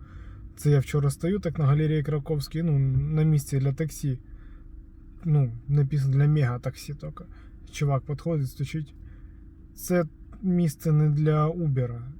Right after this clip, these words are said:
це місце для інтаксі, типу, від'їдь. Ну, реально харить. Ну, реально це бісить. Що ти реально таксист, ти офіційно, блін, працюєш, платиш ці налоги, і ніхрена, все одно, ну, є такі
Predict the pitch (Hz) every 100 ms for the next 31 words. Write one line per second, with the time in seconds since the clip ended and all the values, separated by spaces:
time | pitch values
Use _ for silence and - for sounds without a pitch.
0 | - - 147 143 147 - 139 131 139 143
1 | 135 147 135 - 165 131 131 - 127 123
2 | 139 135 123 123 - - - - - -
3 | - - - - - - - 160 147 147
4 | 156 160 - 127 113 117 - - 151 135
5 | 120 127 - - - - 147 139 139 180
6 | 180 175 143 131 - 120 - - - -
7 | - - - - 135 156 147 151 156 143
8 | 151 - 165 196 - 151 139 139 170 156
9 | 143 151 147 135 143 135 156 196 240 -
10 | - - - - - - - 147 156 143
11 | 139 - 147 135 135 185 214 240 208 -
12 | - - - - 156 165 180 233 220 180
13 | 131 - 165 185 190 160 127 143 139 123
14 | 127 - 135 165 165 143 151 143